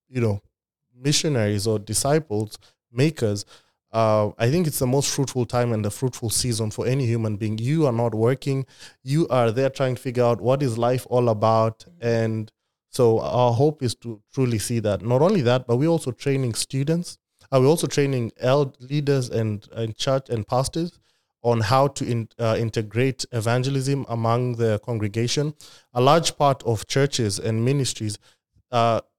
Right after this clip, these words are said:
Speaker 1: think that the work of evangelism is delegated only to the minister.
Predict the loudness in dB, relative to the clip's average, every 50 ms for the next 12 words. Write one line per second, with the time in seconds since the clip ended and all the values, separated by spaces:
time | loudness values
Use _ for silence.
0 | _ _ -4 -2 -2 -2 -2 0 0 2 2 2 2 2 2 0 -2 _ -12 -4
1 | 0 0 0 0 0 -2 -2 0 0 0 0 -4 -8 -6 -6 -4 0 2 2 2
2 | 2 0 0 0 0 0 -2 -4 -4 -4 -4 -2 -2 -2 -2 -2 -2 -2 -2 -2
3 | -2 -2 -2 -2 -2 -2 -4 -6 -6 -6 -2 -2 0 0 0 0 -2 -2 -4 -8
4 | -10